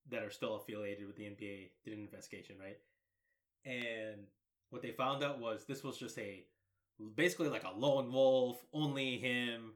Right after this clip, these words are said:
type of deal. But there's been, like, so many, like, questionable things where it's just like, "Are you sure it's just him? It could be these refs too." And these same refs who were reffing back then are still reffing today.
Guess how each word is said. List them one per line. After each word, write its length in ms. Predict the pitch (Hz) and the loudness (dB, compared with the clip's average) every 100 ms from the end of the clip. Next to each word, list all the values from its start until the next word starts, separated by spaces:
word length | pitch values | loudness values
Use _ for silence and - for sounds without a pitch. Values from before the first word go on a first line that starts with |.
| _ - | _ -6
type 180 | 131 123 | -4 -2
of 80 | 110 | -2
deal. 420 | 120 117 104 101 - _ _ | 0 2 0 -6 -10 _ _
But 160 | 143 143 | 0 2
there's 220 | 143 135 | 2 2
been, 200 | 147 135 | 0 0
like, 320 | 127 117 - | 0 -2 -6
so 360 | - 151 156 170 | -2 2 6 6
many, 380 | 170 165 165 156 | 6 6 6 6
like, 280 | 143 123 - | 4 2 -2
questionable 680 | 131 117 - 139 123 123 | -4 -2 -2 -2 2 0
things 420 | 120 117 117 131 127 | 2 0 0 0 -4
where 80 | |
it's 120 | 117 120 | -4 -6
just 120 | 107 | -10
like, 120 | 110 | -6
"Are 80 | 135 | 0
you 140 | 143 131 | 0 0
sure 340 | - 202 311 | -2 -2 0
it's 140 | 349 | -2
just 240 | - 339 359 | -4 -4 -4
him? 220 | 359 359 - - - | -4 -4 -8 -14 -6
It 120 | 175 | -2
could 200 | 415 466 | 0 0
be 120 | 285 | 0
these 300 | 196 180 131 | 0 -2 -4
refs 520 | 120 120 175 127 - - | 0 4 4 4 -2 -2
too." 440 | 226 202 160 147 - - - 143 | 0 2 2 0 -8 -20 -10 0
And 260 | 147 147 | 2 2
these 320 | 160 208 220 - | 0 0 -2 2
same 340 | 196 202 165 | 2 4 10
refs 320 | 143 180 - | 12 12 4
who 200 | 196 160 | 6 8
were 280 | 147 135 123 | 8 4 4
reffing 480 | 131 147 156 135 117 | 4 4 4 2 2
back 360 | 127 123 - 117 | 0 0 0 2
then 460 | 123 147 202 294 - _ _ _ _ - | 6 6 4 0 -6 _ _ _ _ 0
are 140 | 143 - | 2 2
still 480 | - - 170 180 151 | 0 4 6 6 4
reffing 500 | 151 151 139 127 - _ _ - | 2 2 -2 -4 -12 _ _ -4
today. 560 | 170 143 139 127 - | 0 4 4 4 0